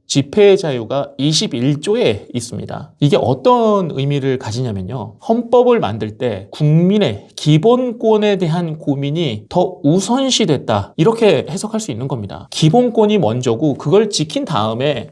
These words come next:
그들이 그 기본권이 보장된 국민이 집회를 할 때 그들이 집회를 하는 것도 인정해줘라고 해석할 수 있는 거예요. 그런 만큼 이 집회를 할 때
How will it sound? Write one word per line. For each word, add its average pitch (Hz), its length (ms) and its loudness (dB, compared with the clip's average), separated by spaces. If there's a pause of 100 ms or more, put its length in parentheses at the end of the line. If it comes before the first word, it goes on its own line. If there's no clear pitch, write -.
그들이 135 540 2
그 151 100 -2
기본권이 226 520 2
보장된 151 520 0
국민이 147 560 -4
집회를 156 500 0
할 120 200 -2
때 143 300 2 (180)
그들이 156 420 0
집회를 160 380 0
하는 190 280 2
것도 147 460 -2
인정해줘라고 123 1040 0
해석할 196 300 0
수 180 120 -6
있는 123 180 -2
거예요. 104 300 -6
그런 220 260 4
만큼 139 520 0
이 151 120 -4
집회를 214 360 0
할 147 160 -2
때 101 260 -2